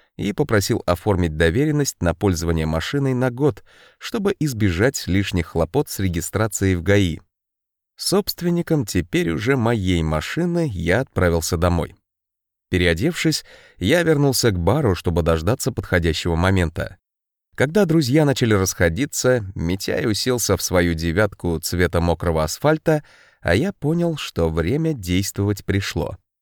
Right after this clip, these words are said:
Плавно тронувшись с места, я последовал за ним. Митяй подъехал к дому, где жил, и это было именно то, что мне нужно. Накинув капюшон, словно плащ-невидимку,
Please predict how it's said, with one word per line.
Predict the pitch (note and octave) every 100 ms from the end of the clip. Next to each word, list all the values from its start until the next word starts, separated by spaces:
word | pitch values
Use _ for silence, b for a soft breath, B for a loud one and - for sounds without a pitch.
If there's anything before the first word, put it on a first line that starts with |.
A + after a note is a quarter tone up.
| _ _ _ _ _
Плавно | F#3 G3 D#3 C#3
тронувшись | A#2+ G#2 F2+ - -
с | -
места, | A#2+ E3 - D#2+ C#2+ b b b
я | - F2 D3+
последовал | - D#3+ - F#2 E2+ F2
за | E2 G2+
ним. | G2 D#2 - _ _ _ _ _ _ -
Митяй | G2+ - G3+ -
подъехал | D3+ D#3+ D#3 D#3
к | D3+
дому, | E3 F#3 G#2
где | F2+ F2
жил, | D#2+ G#2 F3+ - B B B
и | -
это | A2 G3 -
было | D3+ A2 C#3+ C#3
именно | A2+ G#2 F2 E2 D#2 -
то, | B2 D#3+
что | - - A2+
мне | G2 F#2+
нужно. | G#2 F2 D#2 D#2 D2 - _ _ _ _ _ _ _ _ -
Накинув | G2+ B2 G3 E3
капюшон, | - A#2 G2 - E3+ C3+ B B -
словно | - F#2 F2 E2+
плащ-невидимку, | - G2 F2 - E2+ D#2+ E2+ D#3+ D#3 D#3 D#3